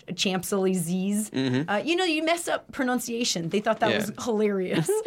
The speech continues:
Speaker 2: <laughs>
Speaker 1: Butchering their language to them was hilarious.
Speaker 2: Yeah, that's something the French still like, as, as far as I can understand.
Speaker 1: Oh, really? Okay. Where,
Speaker 2: Yeah.
Speaker 1: uh, how many times have you been there?
Speaker 2: <laughs> So then you moved to Georgetown.
Speaker 1: Yeah.
Speaker 2: And again, I,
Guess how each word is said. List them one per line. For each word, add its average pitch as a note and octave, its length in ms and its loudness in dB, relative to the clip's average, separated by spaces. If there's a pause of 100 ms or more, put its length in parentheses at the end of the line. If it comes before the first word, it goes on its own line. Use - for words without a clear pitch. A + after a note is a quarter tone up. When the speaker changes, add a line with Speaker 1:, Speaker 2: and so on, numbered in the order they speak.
Speaker 2:
<laughs> D#4 280 0
Speaker 1:
Butchering D4 360 2
their B3 120 2
language G#3+ 420 0
to G#3+ 80 -6
them G3 160 0
was F3+ 120 -4
hilarious. F3 440 -2
Speaker 2:
Yeah, B2+ 220 4
that's D3 180 2
something G#3 180 2
the E3+ 80 6
French F3 220 2
still G3+ 200 2
like, C3 220 2
as, A2 140 -2
as A2+ 280 0
far A2+ 120 4
as A2 100 0
I A2 60 2
can A2 120 -4
understand. A#2 520 2
Speaker 1:
Oh, G#4+ 180 -2
really? E4 280 2
Okay. B3+ 340 2
Where, B3+ 200 0
Speaker 2:
Yeah. B3+ 480 2
Speaker 1:
uh, B3 60 0
how A#3+ 140 2
many A#3 180 0
times A3+ 200 -2
have A3 120 0
you A3 60 2
been G#3 40 0 (100)
there? G3+ 340 2 (140)
Speaker 2:
<laughs> - 140 -6
So - 180 0 (300)
then G#3+ 200 2
you G#3+ 80 0
moved G3 200 2
to E3 60 -2
Georgetown. D#3 720 2 (240)
Speaker 1:
Yeah. E3+ 200 -10
Speaker 2:
And D3+ 140 6
again, D#3+ 600 4
I, - 260 -8